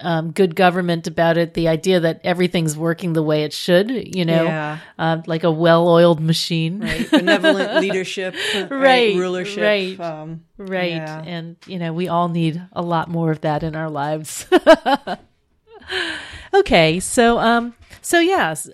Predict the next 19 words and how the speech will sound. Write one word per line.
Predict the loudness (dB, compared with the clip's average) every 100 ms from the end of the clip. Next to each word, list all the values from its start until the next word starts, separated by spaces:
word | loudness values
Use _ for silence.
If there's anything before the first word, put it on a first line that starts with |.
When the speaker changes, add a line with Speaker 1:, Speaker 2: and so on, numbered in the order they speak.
| -2
Speaker 1:
overall | -2 0 0 0
themes, | 0 -4 -4 -4 -6 -6 -4
uh, | -2 -2 -4 -6 -10
rulership, | -14 -12 -6 -2 -2 0 2 2 0 -16 -14 -4
um, | -2 0 -2 -6 _ -20 -20 -20 -20 _ _ _ _
not | 2 2 4
so | 2
much | 2 0
conquest | -2 0 -2 -2 -6
as | -6 -6
rulership, | -4 -4 -6 -12 -14
you | -8
know, | -4 0
good | 4 4
Speaker 2:
Victory | 4 2
Speaker 1:
gu-, |
Speaker 2:
after | 4 4 2
Speaker 1:
victory | -2 0 2
Speaker 2:
struggle. | 2 2 -2 -4 -6